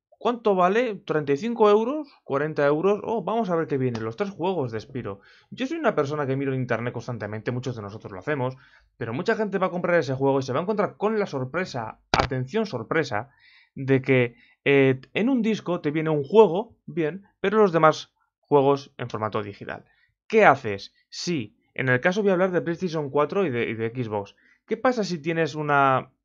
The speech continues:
u-, una consola, la mía es de un terabyte,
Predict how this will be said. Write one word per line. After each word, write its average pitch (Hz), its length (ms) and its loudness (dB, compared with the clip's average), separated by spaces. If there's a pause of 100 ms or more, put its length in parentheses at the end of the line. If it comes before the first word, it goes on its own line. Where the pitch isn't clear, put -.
(1000)
u-, 196 240 -4
una 214 160 4
consola, 180 360 4
la 131 140 8
mía 202 160 0
es 180 60 -2
de 160 60 -2
un 139 140 -4
terabyte, 117 480 -2